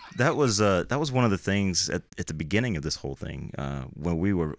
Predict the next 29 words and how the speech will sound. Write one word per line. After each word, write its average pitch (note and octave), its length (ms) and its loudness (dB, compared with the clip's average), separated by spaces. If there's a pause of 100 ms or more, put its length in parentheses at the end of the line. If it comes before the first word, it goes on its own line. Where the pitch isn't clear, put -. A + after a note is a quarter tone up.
(120)
we G#2+ 100 -2
were F#2+ 60 -2
so, A2 680 0
um, D#2 520 -4 (260)
we G#2 60 -2
were G2 60 -2
so A2+ 240 -2
quick - 240 -4
to - 60 -16
try F#2 140 -2
to D#2+ 60 -4
put E2 200 -6
a C#2 40 -10
date E2 340 0
on, C#2+ 320 -4 (120)
like, C#2+ 220 -6
when F2 180 0
we're D#2 80 0
coming D2+ 220 -4
back B1+ 280 -6
or D2 140 -4
when E2+ 400 0
this D2+ 120 -4
is E2+ 120 -2
gonna C#2+ 120 -8
be C#2+ 140 -8
over. C#2+ 340 -6 (500)
And, D#2+ 460 0
uh, D2+ 140 -4